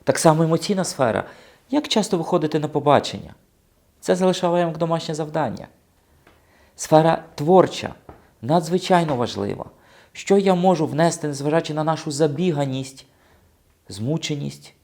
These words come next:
часом брак коштів, коли діти неслухняні, в нашу сім'ю? В нас це проста відповідь. Які б ми не були змучені, ми навчились говорити "прошу", "дякую" і "вибач".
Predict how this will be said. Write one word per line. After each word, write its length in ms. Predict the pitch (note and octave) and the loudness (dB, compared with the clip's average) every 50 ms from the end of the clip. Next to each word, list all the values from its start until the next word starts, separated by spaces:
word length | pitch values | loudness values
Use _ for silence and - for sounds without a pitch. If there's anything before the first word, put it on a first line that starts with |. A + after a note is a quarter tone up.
| _ | _
часом 320 | - - C3+ B2+ - C#3 B2+ | -6 -4 -4 -4 -4 -4 -2
брак 260 | B2 B2+ B2 A#2+ - | -2 -2 -2 -2 -2
коштів, 440 | - D3+ D3+ D3 D3 - - D3 C#3 - - - - | 0 0 0 0 -2 -4 -8 -8 -8 -10 -14 -16 -6
коли 180 | - D#3+ D3 C#3 | 0 2 2 2
діти 260 | A#2 C#3+ F3 F3 E3 | 2 0 0 0 0
неслухняні, 720 | D3 D3 C#3+ - D3+ C#3 C#3 D3+ D#3 D3+ D3+ D3+ D3+ D3+ D3+ - - _ _ _ _ - | -2 -2 -4 -8 -8 -8 -4 0 2 2 2 0 -2 -6 -8 -14 -20 _ _ _ _ -8
в 60 | A#2+ | -4
нашу 320 | B2 D3+ D3+ D3 - - | -2 -2 -2 -2 -4 -8
сім'ю? 520 | C#3+ - - D3+ C#3+ C#3 C3+ C#3 B2 - - - - _ _ _ - - - - - _ _ _ _ _ _ _ _ _ _ _ _ | -10 -8 -8 -8 -8 -6 -4 -4 -4 -6 -6 -10 -18 _ _ _ -20 -18 -18 -20 -20 _ _ _ _ _ _ _ _ _ _ _ _
В 40 | - | -4
нас 220 | C3 D#3+ E3 D#3+ - | -2 -2 -2 -2 -6
це 80 | C#3+ | -8
проста 340 | - - B2 - - - C3 | -8 -8 -10 -8 -6 -6 -4
відповідь. 540 | A2+ A#2+ A2+ A#2 - - - F2 - - _ _ _ _ _ _ _ _ _ _ _ - | -4 -6 -8 -10 -12 -14 -14 -14 -16 -18 _ _ _ _ _ _ _ _ _ _ _ -14
Які 200 | B2 - F#3 F#3+ | -4 -2 0 0
б 80 | D#3+ | 0
ми 60 | E3+ | 0
не 80 | D#3+ D#3+ | -2 -2
були 220 | D3+ D3+ D3+ D3 | 0 0 0 0
змучені, 500 | C3+ B2+ B2+ B2 A#2+ A#2 - B2 A2 G#2+ | 0 -2 -2 -4 -4 -4 -6 -6 -6 -6
ми 100 | G#2+ A2 | -6 -4
навчились 380 | A2 A#2 A2+ - - A#2 A2+ G#2 | -4 -6 -6 -4 -4 -4 -4 -2
говорити 340 | A2+ A2+ A#2+ A2+ A#2 A#2 G#2+ | -2 -2 -2 -4 -6 -8 -10
"прошу", 400 | - - A2+ A#2 A2+ - - A2 | -8 -4 -4 -4 -4 -4 -8 -6
"дякую" 400 | G2+ G#2+ G#2+ A2 - - A2 G#2 | -2 -2 -2 -2 -2 -4 -4 -4
і 40 | G#2 | -2
"вибач". 460 | G2+ B2+ D3 D3+ E3+ E3+ - - | -2 -4 -4 -4 -6 -10 -12 -14